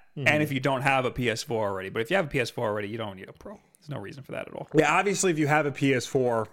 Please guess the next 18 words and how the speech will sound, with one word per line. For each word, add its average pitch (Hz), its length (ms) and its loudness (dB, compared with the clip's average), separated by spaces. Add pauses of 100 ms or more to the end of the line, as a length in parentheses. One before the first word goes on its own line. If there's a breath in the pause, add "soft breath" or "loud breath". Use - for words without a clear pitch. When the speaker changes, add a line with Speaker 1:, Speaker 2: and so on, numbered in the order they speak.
(120)
Speaker 1:
or 127 240 4
an 123 80 2
Xbox 123 480 0
One, 113 280 0
which 107 160 -2
we'll 117 120 0
get 110 160 0
to, 110 240 -2
like, 107 220 -2 (220)
these 131 300 4
deals 120 200 2
don't 113 100 0
apply 107 260 0
to 107 40 0
you. 104 220 -2 (380 soft breath)
But 180 260 4
if 135 120 -10
you 135 80 0